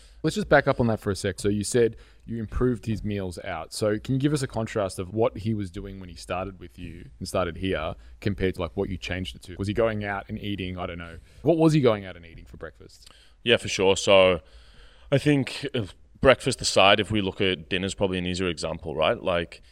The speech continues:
Speaker 2: he'd go, he'd get a starter, he'd get a main, he'd maybe get a dessert, he'd have a couple of glasses of wine.
Speaker 1: What was the starter? Anything.
Speaker 2: Yeah, anything, right? Whatever, whatever he felt like at the time. So the, it wasn't necessarily the same thing all the time, but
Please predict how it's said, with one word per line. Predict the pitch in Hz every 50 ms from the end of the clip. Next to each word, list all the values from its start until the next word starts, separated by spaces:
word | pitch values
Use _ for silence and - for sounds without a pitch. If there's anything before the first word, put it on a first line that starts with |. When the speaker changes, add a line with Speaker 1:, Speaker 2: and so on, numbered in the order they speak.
| - -
Speaker 2:
he'd | - 104 95 -
go, | - 98 92 95 92
he'd | 87 92 85
get | - 92
a | 87
starter, | - - - - 85 80 80 82 - - 87 85
he'd | 80 85 85
get | - 90
a | 85
main, | 85 82 82 80 80 80 80 82 82
he'd | 80 90 82
maybe | 85 87 87 85 85
get | 87 85
a | 85
dessert, | 82 - - 80 82 82 80 80 80
he'd | - 87
have | 80 82
a | 82
couple | - - 85 87 87
of |
glasses | - 90 87 80 - 95 82 76
of | 76
wine. | 76 82 80 80 107 139 - -
Speaker 1:
What | - 135
was | 135 123 104
the | 107
starter? | - - 110 113 127 127 - - - - - - - - - - - - - - - - - - 113
Anything. | 110 107 101 - 98 90 - - -
Speaker 2:
Yeah, | 98 95 87 76 - -
anything, | - 85 95 101 90 - 82 78
right? | 76 87 101 104
Whatever, | 101 95 92 95 87 85 90 85 82 82
whatever | 82 92 87 90 87 85 92 90
he | 82
felt | 78 - 82 78 -
like | 55 78 80 -
at | 87 -
the | -
time. | - - 80 80 85 80 73
So | - - 87 80
the, | 85 87 - - -
it | - 90
wasn't | 82 92 90 78 87 67
necessarily | 80 78 - - 90 87 85
the | 80 82
same | - - 98 87 85 85
thing | - 95 90 87
all | 82 85 80
the | 80
time, | - - 80 82 98 107 107
but | 95 92 85 -